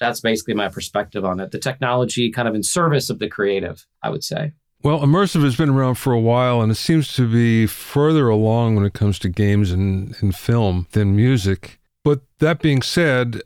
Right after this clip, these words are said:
Speaker 2: music seems to be catching up fast, and, uh, I see more and more Atmos rooms going in all the time. I don't know if everybody has work for it, but <laughs> they're putting 'em in.
Speaker 1: Yeah, certainly everything started with theatrical,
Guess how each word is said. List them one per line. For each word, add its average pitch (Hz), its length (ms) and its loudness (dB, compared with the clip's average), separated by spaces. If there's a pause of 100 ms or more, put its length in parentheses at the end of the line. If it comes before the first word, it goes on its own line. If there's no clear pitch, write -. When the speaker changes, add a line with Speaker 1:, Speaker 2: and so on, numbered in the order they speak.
Speaker 2:
music 135 480 2
seems 143 220 0
to - 60 -12
be 117 100 0
catching 110 360 -2
up 92 100 -2
fast, 98 720 -4 (180)
and, 107 400 2
uh, 98 580 0
I 110 60 0
see 120 260 0
more 117 320 2
and 113 80 2
more 110 400 2 (240)
Atmos 117 520 -2
rooms 98 280 2
going 95 320 2
in 95 320 2 (340)
all 95 140 0
the 95 80 0
time. 101 220 -2
I - 20 0
don't 127 140 0
know 117 60 2
if 104 100 -4
everybody 110 320 2
has 98 200 0
work 110 220 0
for 87 300 -4
it, 87 120 -6
but 87 220 -8 (480)
<laughs> 165 120 2
they're 160 120 2
putting 170 260 2
'em 120 120 2
in. 90 320 0 (400)
Speaker 1:
Yeah, 156 340 0
certainly 202 400 0
everything 175 300 0
started 160 320 -2
with 120 160 -2
theatrical, 160 640 -4